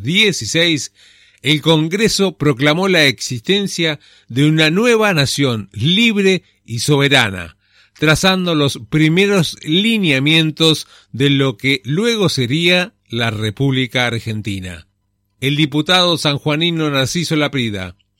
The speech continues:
era quien presidía la sesión del Congreso aquel día cuando su secretario, Juan José Paso, preguntó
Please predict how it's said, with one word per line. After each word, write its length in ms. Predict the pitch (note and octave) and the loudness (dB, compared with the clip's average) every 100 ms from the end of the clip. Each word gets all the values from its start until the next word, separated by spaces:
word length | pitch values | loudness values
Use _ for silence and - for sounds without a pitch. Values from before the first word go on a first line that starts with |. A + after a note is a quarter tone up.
| - | -10
era 240 | D3+ D#3 D3 | -2 2 0
quien 360 | - E3+ D#3 | 2 0 0
presidía 600 | A#2 E3 G#2 E3+ F#3+ A3 | 0 -2 0 -2 -2 0
la 120 | F#3 B2 | 0 -2
sesión 380 | A#2 D#3+ F3+ | -4 -2 -2
del 160 | E3+ D3 | -2 -2
Congreso 600 | B2 A#2+ C#3 D#3 - D#3+ | -4 -4 -2 -2 -2 -4
aquel 540 | - A#2 A2 E3+ E3+ D3 | -2 -4 -2 -2 -2 -4
día 400 | E3+ D#3 D3 D3+ _ _ _ | -2 0 0 -4 _ _ _
cuando 440 | - C3+ C#3 C3+ C3+ | -4 -2 0 -2 -2
su 160 | G3+ | -2
secretario, 840 | F#3+ G3 E3 D3+ C3 G#2+ G#2 G2 - | -2 -2 -2 -2 -2 -2 -4 -6 -10
Juan 440 | - F3 G#3+ D#3 | -4 0 0 0
José 340 | - A2+ - D#3+ | -4 -4 -4 -2
Paso, 460 | F#3+ E3+ D#3+ C3+ | -2 -2 -4 -6
preguntó 720 | - C3+ B2+ B2 A#2+ E3+ F#3 | -4 -2 -2 -4 -2 -2 -2